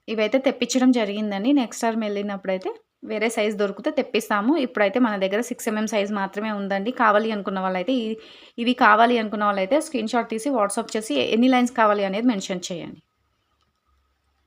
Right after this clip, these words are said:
మధ్యలో షుగర్ బీడ్స్ యాడ్ చేసుకొని వేసుకోవచ్చండి. చాలా బాగుంటుంది మేకింగ్ చేసుకొని. మీరు సింగిల్ లైన్‌కైనా సరే వేసుకోవచ్చు. లేదనుకోండి, మీరు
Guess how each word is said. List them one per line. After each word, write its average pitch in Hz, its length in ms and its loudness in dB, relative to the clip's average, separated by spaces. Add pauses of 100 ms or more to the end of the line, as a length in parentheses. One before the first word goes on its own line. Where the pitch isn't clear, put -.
(1160)
మధ్యలో 220 340 -2 (220)
షుగర్ 226 320 -2
బీడ్స్ 240 240 0
యాడ్ 208 220 0
చేసుకొని 226 440 -4
వేసుకోవచ్చండి. 214 680 -6
చాలా 190 280 -2
బాగుంటుంది 196 500 -6
మేకింగ్ 190 340 -8
చేసుకొని. 190 340 -6
మీరు 226 200 0
సింగిల్ 226 320 -6
లైన్‌కైనా 208 520 -4
సరే 208 220 -6
వేసుకోవచ్చు. 196 580 -8 (460)
లేదనుకోండి, 233 720 0
మీరు 214 260 2